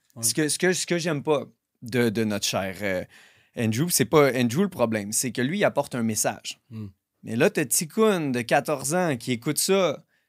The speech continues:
Speaker 2: C'est pas le message le problème, c'est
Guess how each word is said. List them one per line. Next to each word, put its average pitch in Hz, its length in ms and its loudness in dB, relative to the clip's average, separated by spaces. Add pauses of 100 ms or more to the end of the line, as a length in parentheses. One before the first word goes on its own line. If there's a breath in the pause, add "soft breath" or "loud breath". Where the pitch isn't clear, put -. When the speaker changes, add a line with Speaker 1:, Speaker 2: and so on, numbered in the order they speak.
(240)
Speaker 2:
C'est - 180 -2
pas 196 180 0
le 151 100 4
message 139 640 2
le 113 80 0
problème, 123 480 -2
c'est 117 440 -2